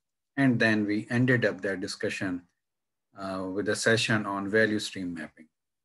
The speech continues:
Now, once we have collected the information re-, related to a process or system as a whole, the next step is to examine or analyze the information that we have collected.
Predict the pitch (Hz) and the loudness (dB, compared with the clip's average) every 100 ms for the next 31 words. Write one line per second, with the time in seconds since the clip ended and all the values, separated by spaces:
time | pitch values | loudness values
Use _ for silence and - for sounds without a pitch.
0 | _ _ _ _ _ - 104 123 147 160 | _ _ _ _ _ -4 2 4 4 4
1 | 143 139 131 120 - 117 113 110 120 107 | 4 4 4 2 0 0 0 -2 -2 0
2 | 120 135 104 95 - 101 98 95 101 98 | 0 0 0 -4 -10 -8 -6 -6 -8 -8
3 | 92 - 107 120 110 87 - - _ _ | -8 -2 0 0 -2 -4 -8 -16 _ _
4 | _ _ _ _ 101 101 101 104 - 143 | _ _ _ _ 0 2 2 -2 0 0
5 | - 135 107 95 101 104 113 92 - _ | 2 0 0 -2 -4 0 0 0 -4 _
6 | _ _ _ _ _ 113 123 143 - 139 | _ _ _ _ _ 2 4 4 4 4
7 | 123 127 113 123 - 113 107 123 135 135 | 4 0 -2 -4 -2 -2 0 4 6 6
8 | 104 87 - _ _ _ _ _ - 101 | 2 -2 -14 _ _ _ _ _ -4 -2
9 | 101 123 131 139 113 101 92 - - 101 | -2 2 4 6 6 4 0 -8 -6 -6
10 | 95 - 98 98 - 98 87 85 90 90 | -4 -4 -4 -4 -4 -4 -6 -6 -12 -14
11 | 85 _ 80 - - | -18 _ -14 -14 -20